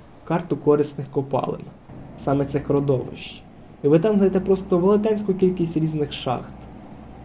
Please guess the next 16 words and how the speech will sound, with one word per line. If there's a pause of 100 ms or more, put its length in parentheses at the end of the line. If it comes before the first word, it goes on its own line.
(180)
Їх
багато
там. (760)
Так,
приїхали
ми
в
селище
Біле. (540)
Ну,
отака,
друзі,
у
нас
і (380)
місцина.